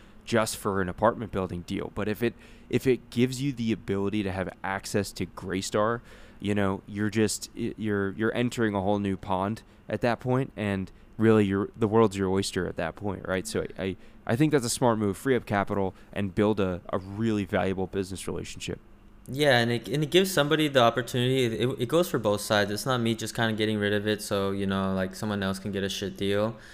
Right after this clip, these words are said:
Speaker 2: At the end of the day, they get a deal that cash flows right off the bat from the beginning. Um, I, they have the proof of concept already 'cause I'm already cash flowing it with, you know, evidence. I have three months of proof already.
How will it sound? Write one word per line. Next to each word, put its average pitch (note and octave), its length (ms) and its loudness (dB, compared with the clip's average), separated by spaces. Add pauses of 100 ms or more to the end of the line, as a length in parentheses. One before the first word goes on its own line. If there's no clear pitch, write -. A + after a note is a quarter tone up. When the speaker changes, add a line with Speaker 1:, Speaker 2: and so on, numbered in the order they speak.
(200)
Speaker 2:
At A2 80 -8
the A2+ 100 2
end C3+ 120 4
of C#3 60 2
the B2+ 60 -2
day, A#2+ 220 4
they A2+ 220 2
get C3 120 4
a B2 60 2
deal A2+ 220 2
that G#2 160 0
cash G#2 240 -4
flows G#2+ 240 -4
right G2+ 160 2
off G2+ 160 0
the G#2+ 80 -4
bat G2 360 2
from G#2+ 200 -4
the A2+ 40 -2
beginning. A2 520 -2 (500)
Um, G2+ 500 2
I, G2+ 200 -2
they G2+ 280 -2
have A2 240 2
the A2+ 80 0
proof A2 320 -2
of G#2 320 0
concept A2+ 480 -2
already G2+ 280 2
'cause G2 180 -4
I'm F#2+ 140 0
already G#2 180 0
cash G2+ 300 -2
flowing G2+ 320 -2
it G2 180 -4
with, G#2 300 -6
you G#2 100 -4
know, F#2+ 260 -2
evidence. G#2+ 560 -2
I F#2+ 60 -4 (140)
have F#2+ 360 -4
three G2+ 160 -4
months G2 280 -2
of G2 160 -6
proof B2 260 0
already. G2+ 480 2